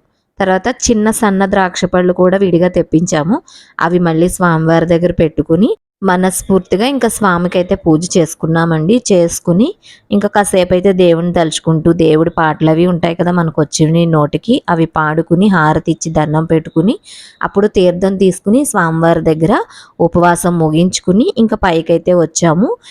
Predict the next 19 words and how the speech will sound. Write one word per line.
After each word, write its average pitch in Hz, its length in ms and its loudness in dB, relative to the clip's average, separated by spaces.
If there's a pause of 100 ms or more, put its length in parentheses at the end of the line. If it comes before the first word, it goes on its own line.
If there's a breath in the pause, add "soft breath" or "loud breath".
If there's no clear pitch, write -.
(140 loud breath)
ఇక్కడ 226 200 -2
చూపిస్తున్న 226 560 0
పళ్ళు 202 340 0
ఏంటంటే, 196 400 0
ఉదయం 226 420 2
మేము 190 220 0
స్వామి 196 400 0
దగ్గర 190 260 0
దండం 170 340 0
పెట్టుకున్న 165 420 -2
పళ్ళు 151 340 0 (140)
తీసుకొచ్చాం 175 560 0
అనమాట. 151 400 -2 (560 soft breath)
ఇంక 214 160 2
ఇప్పుడు 226 200 2
ఏంటంటే, 208 520 0
ఉపవాసం 214 500 0
అయిన 196 240 0
తర్వాత 190 480 -2